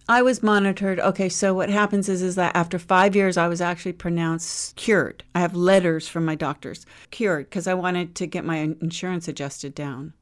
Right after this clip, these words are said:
right? And so I had all these letters cured. So, you know, when you have ovarian cancer, you're considered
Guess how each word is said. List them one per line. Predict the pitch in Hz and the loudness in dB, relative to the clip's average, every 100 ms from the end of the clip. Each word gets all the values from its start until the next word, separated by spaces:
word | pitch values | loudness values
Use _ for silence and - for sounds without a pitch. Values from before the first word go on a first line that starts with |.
| - | -10
right? | 160 170 170 | -8 -8 -8
And | 165 | -8
so | 170 | -6
I | 160 | -6
had | 156 | -4
all | 156 | -6
these | 156 156 | -6 -10
letters | 147 147 | -14 -14
cured. | - - 156 - - - - | -16 -10 -10 -12 -20 -20 -20
So, | - 320 247 208 | -4 2 2 2
you | - 107 240 | -2 -4 -2
know, | 226 | 0
when | 214 220 | 0 0
you | |
have | 226 214 | -2 -2
ovarian | 208 214 202 208 196 | -2 0 0 0 -2
cancer, | - 165 165 170 165 - | -4 -4 -2 -2 -2 -4
you're | 175 170 170 | -4 -2 -2
considered | 170 180 185 175 175 170 | -4 -8 -6 -4 -2 -4